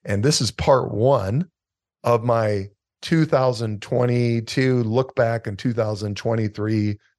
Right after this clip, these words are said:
forward projections, forward looking part two. Next week, I'm gonna share all of my thoughts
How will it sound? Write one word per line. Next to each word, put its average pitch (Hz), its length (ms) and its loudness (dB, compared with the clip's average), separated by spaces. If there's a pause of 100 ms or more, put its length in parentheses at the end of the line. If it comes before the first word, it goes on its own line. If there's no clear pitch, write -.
(120)
forward 117 580 2 (260)
projections, 107 680 0
forward 113 540 0 (240)
looking 101 580 0 (680)
part - 280 -2
two. 214 360 0 (360)
Next 113 320 -2
week, 147 380 0
I'm 110 100 -4
gonna 104 160 -4
share 113 540 2 (380)
all 120 260 4
of 123 80 -2
my 123 160 2
thoughts 123 680 0